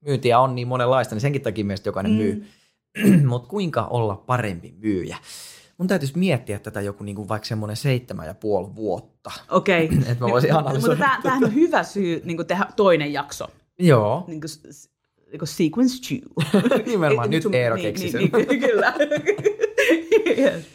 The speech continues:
Speaker 1: Mut oikeesti, miten olla parempi myyjä, niin noi on, noi on tosi oleellisia juttuja, mitä on jo tässä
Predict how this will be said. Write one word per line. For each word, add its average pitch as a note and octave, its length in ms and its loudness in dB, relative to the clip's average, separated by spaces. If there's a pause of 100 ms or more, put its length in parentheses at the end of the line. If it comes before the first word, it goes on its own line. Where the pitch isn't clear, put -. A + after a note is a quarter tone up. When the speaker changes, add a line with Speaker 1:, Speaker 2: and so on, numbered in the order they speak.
(200)
Speaker 1:
Mut E3+ 120 0
oikeesti, E3+ 400 0
miten G3 240 -2
olla B2+ 140 0
parempi B2 320 -4
myyjä, A#2 180 -6
niin A#2+ 100 -6
noi E3+ 140 -2
on, D3+ 180 -8
noi D#3+ 120 -10
on D#3 60 -6
tosi D3+ 200 -6
oleellisia G#2+ 400 -2
juttuja, G#2+ 280 -8
mitä F#2+ 200 -8
on G#2+ 140 -4
jo G2 80 -8
tässä - 240 -14